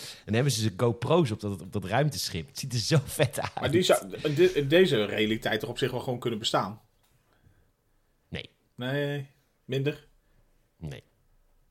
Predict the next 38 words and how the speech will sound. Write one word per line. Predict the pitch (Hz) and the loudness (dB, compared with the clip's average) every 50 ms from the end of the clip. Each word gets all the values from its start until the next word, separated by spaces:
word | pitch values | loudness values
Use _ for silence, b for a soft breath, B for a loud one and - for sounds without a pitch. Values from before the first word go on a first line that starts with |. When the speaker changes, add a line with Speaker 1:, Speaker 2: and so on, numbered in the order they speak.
| _ _ _ _ _ _ _ B B B B B B B B B B | _ _ _ _ _ _ _ B B B B B B B B B B
Speaker 1:
Ze | - 131 | -8 2
komen | - 175 180 180 | 4 4 6 6
op | 160 - | 4 2
de | 151 | 2
planeet, | 120 135 131 139 151 165 - | 2 4 4 4 4 4 2
ze | - 135 | 4 4
landen | 143 151 151 151 143 | 4 4 4 4 2
zo | 135 | 0
snel | - - 143 139 135 | 0 2 2 2 4
mogelijk. | 135 135 143 143 | 6 6 6 6
Speaker 2:
Niet | 127 151 | 6 4
met | 139 135 | 4 4
z'n | - | 6
allen, | 202 - 110 101 | 4 4 6 4
Speaker 1:
Het | 110 131 | 4 4
is | - | 4
Speaker 2:
hè, | - 151 | 4 4
want | 151 147 147 | 4 4 4
Speaker 1:
een | 143 | 4
Speaker 2:
ze | 151 143 | 2 2
laten | 113 - - 185 | 2 2 2 0
een | 202 185 | 0 0
van | 185 175 | -2 -2
hun | 170 170 160 | -2 -2 -4
crewleden | 143 - 180 175 156 156 151 151 147 | -4 -2 0 0 2 2 2 2 2
laat | 143 143 143 143 - | 0 0 -2 -2 0
ze, | - 151 143 | 2 2 2
zeg | 135 151 139 135 | 2 2 0 0
maar, | 143 - | 0 -2
op | 131 135 | -2 -2
het, | 143 139 131 - | 0 -2 -2 -2
eh, | - 123 131 127 127 123 117 - - | -4 -4 -2 -2 -2 -2 -4 -4 4
hoofdstation | 123 143 147 156 - - 135 123 - - 131 | 6 6 6 8 6 6 6 6 4 2 -2
Speaker 1:
Ja. | 110 | -4
Speaker 2:
achter, | 127 127 - - 104 | -4 -6 -4 -6 -6
die, | 95 101 107 107 110 | -4 0 0 2 2
eh, | 107 | 2
Romilly. | 110 131 139 123 107 95 92 87 - | 2 2 2 2 0 -2 -6 -8 -10